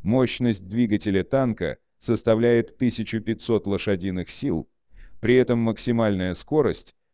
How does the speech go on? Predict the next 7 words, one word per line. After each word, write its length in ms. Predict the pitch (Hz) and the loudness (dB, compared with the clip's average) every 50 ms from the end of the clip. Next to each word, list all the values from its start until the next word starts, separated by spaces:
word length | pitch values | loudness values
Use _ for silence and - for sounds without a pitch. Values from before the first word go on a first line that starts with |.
| _ _ | _ _
по 120 | - 110 | -2 -2
шоссе 340 | - - 120 107 - - 131 | 0 2 0 0 0 -2 -2
семьдесят 640 | 113 - 135 127 120 117 110 107 - 120 110 - - | -2 0 0 0 0 0 -2 -2 -2 -4 -4 -2 0
пять-восемьдесят 880 | 123 113 104 95 101 113 113 - - 104 101 92 95 82 - 104 - | 0 0 0 0 0 -2 -2 -2 -2 -4 -4 -4 -4 -6 -6 -8 -6
километров 600 | - 107 101 101 98 98 98 90 - 85 85 - | -4 -2 -2 0 0 -2 -4 -6 -6 -8 -10 -10
в 100 | - - | -12 -16
час, 420 | - - 117 110 101 - - - | -8 -4 -2 -2 -2 -4 -6 -14